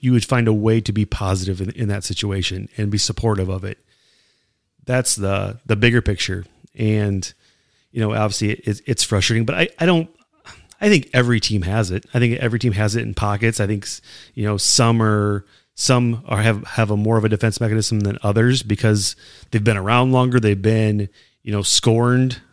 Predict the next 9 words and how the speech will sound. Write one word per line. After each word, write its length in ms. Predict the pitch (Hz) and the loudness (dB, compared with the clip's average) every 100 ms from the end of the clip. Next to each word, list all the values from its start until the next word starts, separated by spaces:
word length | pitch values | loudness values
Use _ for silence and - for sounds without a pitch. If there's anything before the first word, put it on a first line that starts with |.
| _ _ - | _ _ -4
you 160 | 113 | 0
know, 140 | 101 101 | 2 2
lo-, 260 | 104 107 - - _ - | 2 2 0 -6 _ -4
you 140 | 117 | -2
know, 60 | 127 | 0
in, 120 | 123 | 2
in 140 | 135 | 2
the 80 | 123 | 2
past. 600 | 120 117 120 127 - - | 2 2 2 0 -4 -12